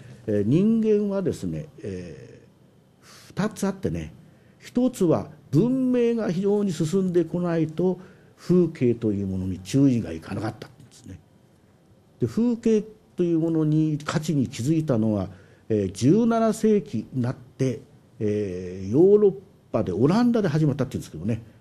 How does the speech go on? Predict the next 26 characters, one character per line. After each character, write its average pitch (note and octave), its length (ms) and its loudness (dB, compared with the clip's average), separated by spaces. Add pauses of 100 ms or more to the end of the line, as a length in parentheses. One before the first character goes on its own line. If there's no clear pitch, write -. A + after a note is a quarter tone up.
(260)
え G2+ 260 0
ー、 - 0 -
風 A3+ 320 -2
景 A3 320 0
画 G3+ 140 0
と E3+ 160 0
い C#3+ 80 2
う C3 80 0
も A#2+ 120 -2
の A#2 140 -2
が F2+ 180 -6 (380)
出 C#3+ 80 4
て C#3+ 140 4
く - 160 -4
る A2 60 0
の G#2+ 100 0
は E2+ 80 -6
そ - 160 -8
の B2+ 120 0
辺 C#3+ 220 2
か B2+ 140 -4
ら A2+ 80 2
で F#2 100 -2
あ C#2+ 60 -8
る C2 120 -16
と。 - 80 -20